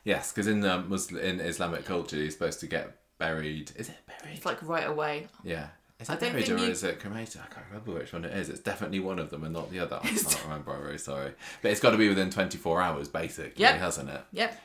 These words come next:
Speaker 1: But who knows what that means in Weatherfield terms? I mean, it could still be last Tuesday, as far as I'm concerned. <laughs> One thing that we've realised this week is Coronation Street actually has no idea what day Imran died on, do they? 'Cause we were convinced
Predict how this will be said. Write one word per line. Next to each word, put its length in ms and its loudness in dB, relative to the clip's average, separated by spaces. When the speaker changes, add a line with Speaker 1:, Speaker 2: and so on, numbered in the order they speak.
Speaker 1:
But 240 6
who 120 8
knows 280 8
what 100 6
that 220 8
means 220 2
in 100 6
Weatherfield 540 4
terms? 400 4
I 20 -2
mean, 160 4
it 100 0
could 180 4
still 240 4
be 120 2
last 340 2
Tuesday, 420 4
as 120 0
far 200 4
as 80 4
I'm 200 0
concerned. 420 0
<laughs> 460 -4
One 180 8
thing 140 8
that 100 12
we've 180 6
realised 440 10
this 180 8
week 240 4
is 100 4
Coronation 540 6
Street 220 4
actually 380 2
has 260 2
no 320 4
idea 480 6
what 340 4
day 340 0
Imran 440 0
died 340 4
on, 220 0
do 180 4
they? 140 -2
'Cause 160 2
we 100 6
were 140 8
convinced 560 4